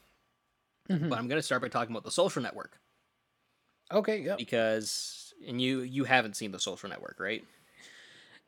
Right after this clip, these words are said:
Speaker 1: Uh, I'm not sure what's on your list, but I most likely haven't seen any of them. <sighs> That usually how we roll for episodes. <laughs> We're like, "Yeah, this movie, this movie, this movie." It's like, "Great, I haven't seen any of it, so let's talk about it."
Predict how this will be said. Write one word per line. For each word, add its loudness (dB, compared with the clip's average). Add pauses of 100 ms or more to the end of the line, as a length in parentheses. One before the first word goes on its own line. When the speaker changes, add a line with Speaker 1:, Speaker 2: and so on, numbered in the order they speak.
(140)
Speaker 1:
Uh, 8
I'm 6
not 6
sure 8
what's 8
on 8
your 6
list, 8
but 4
I 6
most 4
likely 4
haven't 0
seen 4
any 4
of 4
them. 2 (140)
<sighs> -12
That 6
usually 8
how 12
we 8
roll 8
for 4
episodes. 4
<laughs> 6
We're 12 (380)
like, 6 (400)
"Yeah, 10
this 4
movie, 4
this 6
movie, 6
this 6
movie." 6
It's 4
like, 6
"Great, 12
I 4
haven't 6
seen 4
any 6
of 6
it, -2
so 6
let's 6
talk 4
about -6
it." -10